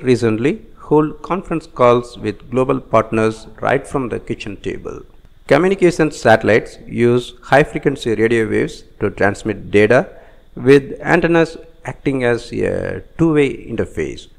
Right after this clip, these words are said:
converting electric current provided by the transmitter into radio waves and vice versa when paired with a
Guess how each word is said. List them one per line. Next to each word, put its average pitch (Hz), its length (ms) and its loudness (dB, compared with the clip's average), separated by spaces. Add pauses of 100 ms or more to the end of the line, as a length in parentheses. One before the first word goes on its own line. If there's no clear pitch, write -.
(300)
converting 104 600 2
electric 98 420 -2
current 101 440 -2
provided 95 440 -2
by 87 120 -2
the 85 160 -6
transmitter 95 720 -2
into 90 720 -6
radio 143 340 4
waves 139 300 -2 (380)
and 110 340 0
vice 131 420 4
versa 160 440 -2
when 104 500 -6
paired 101 340 0
with 90 220 -6
a 117 100 2